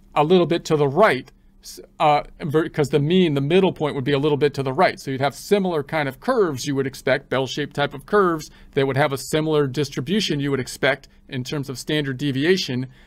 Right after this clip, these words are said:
but the men's curve would be a little bit to the right. Uh, and so then we have sports statistics, of course. Now, remember that sports statistics, and we'll take a look at batting averages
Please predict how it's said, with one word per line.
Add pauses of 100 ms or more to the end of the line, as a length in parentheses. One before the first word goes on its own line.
(220)
but
the
men's
curve
would
be
a
little
bit
to
the
right. (720)
Uh,
and
so
then
we
have
sports
statistics,
of
course.
Now,
remember
that
sports
statistics,
and
we'll
take
a
look
at
batting
averages